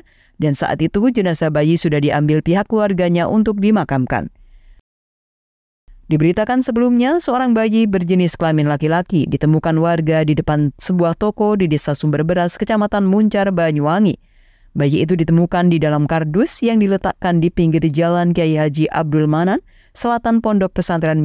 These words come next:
Minhajut Tulab, pada Minggu sekira pukul tujuh belas tiga puluh lima waktu Indonesia Barat. Saat ditemukan, bayi malang tersebut dalam kondisi telanjang tanpa pakaian, dengan hanya ditutupi selembar kain selimut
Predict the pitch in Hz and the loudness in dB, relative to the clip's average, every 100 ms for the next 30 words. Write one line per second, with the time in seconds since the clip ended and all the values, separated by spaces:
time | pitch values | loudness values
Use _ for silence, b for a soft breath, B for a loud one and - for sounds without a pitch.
0 | 147 147 143 160 180 170 - 208 233 - | 0 0 -2 -2 0 -2 0 -2 0 -4
1 | - - - _ - - 143 160 175 196 | -10 -20 -20 _ -6 -2 2 2 4 2
2 | - 190 180 175 240 233 226 214 180 170 | 0 -2 0 -2 -4 -2 -2 0 0 2
3 | 160 156 160 - 208 165 156 160 151 139 | 2 0 -2 0 0 2 0 2 2 2
4 | 135 147 143 190 175 185 202 214 214 170 | 0 0 -2 -2 0 0 0 0 -2 -2
5 | 135 - - - _ _ - - - - | -2 -6 -10 -20 _ _ -20 -20 -16 -6
6 | - 139 147 170 180 220 269 190 165 165 | -2 -2 0 0 0 0 0 0 0 0
7 | 180 214 208 208 202 202 175 175 175 175 | 0 0 -2 -4 -2 0 0 0 0 0
8 | 160 160 156 151 151 160 156 190 196 175 | -2 -2 0 0 0 0 0 0 0 0
9 | 156 - 143 135 - - _ _ 160 160 | -4 -2 0 0 -4 -8 _ _ -2 0
10 | 156 180 190 180 175 165 165 170 165 156 | 2 0 2 2 0 0 0 0 0 0
11 | 151 - 151 151 156 214 220 | 0 0 -2 -2 0 0 0